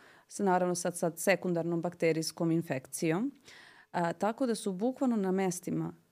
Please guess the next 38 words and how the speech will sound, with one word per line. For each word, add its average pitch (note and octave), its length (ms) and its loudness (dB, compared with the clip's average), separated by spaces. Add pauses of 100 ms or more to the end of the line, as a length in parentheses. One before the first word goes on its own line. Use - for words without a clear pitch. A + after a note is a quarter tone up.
a, D#3+ 320 -10
gde A3 360 2
je F3 200 -2
došlo F3+ 320 -2
do E3+ 80 -2
te F#3 160 -4
diseminacije D#3+ 760 -4
nastali E3+ 400 -6
i D3+ 100 -10
trajni E3+ 440 -4
ožiljci. - 640 -14 (640)
Tako A#3+ 240 -2
da A3+ 120 2
vodite B3 520 2
računa A#3+ 640 0 (380)
i A3 80 2
kada C4 420 6
radite, E3+ 400 4
i F#3 40 2
u E3+ 40 -4
trenutku G3+ 460 4
kada F#3+ 280 4
se F#3+ 180 2
rešite F#3 440 2
već D3+ 140 0
da D3+ 120 0
uradite D3 440 0
tetovažu D3 640 -4
obrva, E3 300 0
naravno D3 340 0
gde F#3+ 240 0
radite, A3 380 0
kako A3 280 -2
se G3+ 160 -4
radi, G3+ 400 -2
a G3 120 2
i G3 100 6
vremenski F3+ 640 2